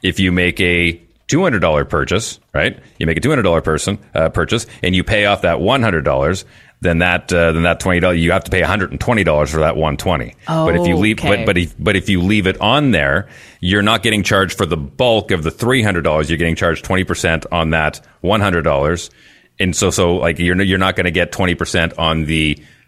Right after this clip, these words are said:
Speaker 1: compounded interest.
Speaker 2: Mm-hmm.
Speaker 1: You know what I mean? It's just on those purchases, how long that purchase has been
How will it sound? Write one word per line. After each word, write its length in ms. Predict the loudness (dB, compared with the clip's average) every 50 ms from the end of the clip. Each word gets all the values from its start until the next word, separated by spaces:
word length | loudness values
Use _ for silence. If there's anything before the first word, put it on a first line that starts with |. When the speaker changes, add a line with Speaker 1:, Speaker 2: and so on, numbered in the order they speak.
| _ -10 -4
Speaker 1:
compounded 600 | -2 -2 -2 -2 -2 -2 -2 0 0 0 2 0
interest. 440 | 0 0 0 -2 -2 -2 -2 -2
Speaker 2:
Mm-hmm. 100 | 0 0
Speaker 1:
You 80 | 0 -2
know 100 | -2 -4 -2
what 80 | -2
I 40 | 0
mean? 140 | 2 2 0
It's 100 | 0 0
just 280 | 0 -2 -2 -2 -2 -2
on 240 | -2 0 0 2
those 240 | 2 2 0 0 -2
purchases, 560 | -2 -4 -2 -2 -2 -2 0 0 -2 -2 -4 -10 -18 -20 -12
how 220 | -4 0 0 2
long 320 | 2 2 2 2 2 2 0
that 240 | 0 -2 -2 -4 -6
purchase 360 | -4 -4 -2 -2 -4 -4 -4
has 300 | -2 -2 0 0 0 -2
been 400 | -2 0 0 0 0 -2 -4 -6